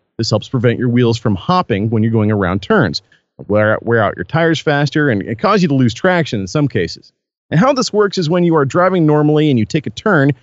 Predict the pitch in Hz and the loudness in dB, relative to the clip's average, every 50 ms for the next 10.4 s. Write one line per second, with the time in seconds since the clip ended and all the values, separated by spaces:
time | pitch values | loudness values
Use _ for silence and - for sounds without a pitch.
0 | _ _ _ - 85 - - 117 156 165 - 202 214 220 214 214 185 175 170 156 | _ _ _ -8 -6 -4 -2 -2 -2 0 0 0 0 0 2 2 2 2 2 2
1 | 175 156 147 156 143 - - - 165 147 139 123 - 226 233 247 247 226 - 143 | 2 2 2 0 -2 -4 -6 -4 -2 -2 -2 0 0 0 2 2 0 0 -2 -2
2 | 139 147 160 - - 151 143 131 117 120 117 107 104 90 90 - 95 - - 85 | -2 -2 -2 -2 -2 -2 -2 0 0 0 0 0 0 -2 -4 -6 -8 -4 -2 -2
3 | 85 85 87 - _ - - 240 214 165 127 131 147 156 123 120 113 117 127 151 | -2 -2 -4 -4 _ 0 2 2 2 2 2 2 2 2 0 0 0 0 0 0
4 | 170 - 254 285 - - 127 107 98 - - 87 71 - - - - _ _ _ | 0 0 0 0 0 0 0 0 0 0 -2 -4 -4 -6 -10 -14 -20 _ _ _
5 | _ _ _ _ - 90 95 113 - 143 123 - 120 113 110 101 - - 123 120 | _ _ _ _ -10 -8 -6 -4 -2 -4 -2 -2 0 0 0 -2 -4 -4 0 2
6 | 175 151 139 139 - - 135 127 127 131 127 120 - - 131 127 123 120 123 131 | 2 2 2 0 -2 -2 -2 0 2 0 0 0 0 2 2 2 0 0 0 2
7 | 123 113 110 104 - 107 107 107 107 110 - - 160 151 143 127 131 120 117 113 | 2 2 2 0 0 0 0 0 0 -2 -2 -2 0 2 4 4 4 4 4 2
8 | 107 104 101 90 - - 190 180 160 156 - - 139 127 127 123 117 104 107 110 | 2 0 -2 -2 -2 0 0 2 0 0 -2 0 0 0 2 0 0 0 0 -2
9 | 110 92 90 98 - 160 156 123 123 110 - - 202 190 - 139 120 - 131 127 | -2 -2 -4 -4 -2 0 0 0 0 0 2 2 2 2 2 0 -2 0 0 0
10 | 110 120 120 110 - 117 110 | 0 0 -2 -2 -2 -4 -6